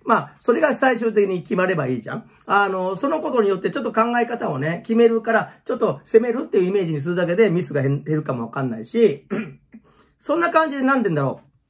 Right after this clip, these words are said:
自分のこう内面的なイメージとか、内面的な、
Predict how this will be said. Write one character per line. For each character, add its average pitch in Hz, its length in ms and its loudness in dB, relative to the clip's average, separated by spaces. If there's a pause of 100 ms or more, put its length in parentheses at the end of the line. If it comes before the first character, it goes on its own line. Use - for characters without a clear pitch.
(480)
自 143 160 0
分 330 200 -2
の 330 80 0
こ 294 100 0
う 269 60 6
内 269 260 2
面 311 220 -2
的 254 200 -4
な 202 140 2
イ 170 80 0
メ 202 140 2
ー 165 80 -2
ジ 139 80 -6
と 143 120 -4
か、 151 280 -2 (240)
内 269 240 2
面 320 200 -6
的 277 200 -6
な、 185 320 -2